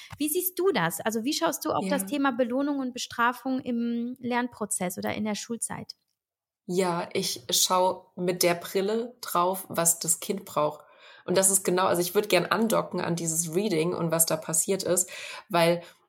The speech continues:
Speaker 2: mm, es ist ja auch ein Bedürfnis von dem Kind, die Dinge, den Dingen nachzueifern, die ihm wichtig sind, ne?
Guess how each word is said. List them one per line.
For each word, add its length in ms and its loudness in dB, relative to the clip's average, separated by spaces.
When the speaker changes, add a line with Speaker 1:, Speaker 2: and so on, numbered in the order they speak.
Speaker 2:
mm, 420 2
es 160 2
ist 120 2
ja 140 6
auch 120 2
ein 100 0
Bedürfnis 920 2
von 160 0
dem 160 0
Kind, 400 0
die 300 0
Dinge, 340 4
den 280 2
Dingen 260 0
nachzueifern, 880 0
die 120 -2
ihm 240 2
wichtig 400 0
sind, 320 -4
ne? 180 -2